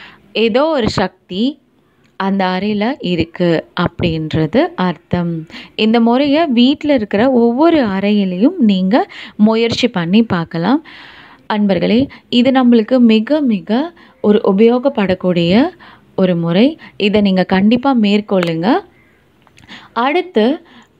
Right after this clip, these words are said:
குழந்தைங்க நல்லா படிக்கணும் அப்படின்னு நம்மளுடைய பெற்றோர்கள் அனைவருக்கும் ஒரு எண்ணம் இருக்கும் இல்லையா?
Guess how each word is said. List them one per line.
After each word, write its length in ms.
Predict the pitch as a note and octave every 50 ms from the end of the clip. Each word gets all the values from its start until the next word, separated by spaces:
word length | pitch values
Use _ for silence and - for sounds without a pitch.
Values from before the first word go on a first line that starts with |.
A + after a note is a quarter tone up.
| _
குழந்தைங்க 640 | D4+ D#4 D#4+ F#4 G#4 G#4+ G#4+ G#4 E4+ C4+ A#3 A3+ B3+ C#4
நல்லா 360 | B3+ A3+ G#3 G3+ G#3+ A#3 A3+ -
படிக்கணும் 460 | G#3+ G3 F#3+ F#3+ - G3 G3 F#3 - -
அப்படின்னு 600 | - F#3 F3 D#3+ E3 E3+ F3 F3 E3+ F3 E3+ E3+ - -
நம்மளுடைய 520 | G#3 G3+ G3 G3+ G3 F#3+ F#3 F3 F3 F3
பெற்றோர்கள் 640 | E3+ - - F3+ F3 - - C#4 C#4+ C#4 A#3+ A3+ -
அனைவருக்கும் 680 | - F3+ F3 F3 F#3+ G#3 G#3 G3+ F3 D#3+ - - A3 -
ஒரு 260 | - - F#3 F3+ E3
எண்ணம் 380 | - F3 F3+ F3+ F#3 F#3+ F#3+ F3+
இருக்கும் 300 | E3 D#3+ - - - - -
இல்லையா? 400 | - E3+ E3 E3 E3 F3 F3+ E3+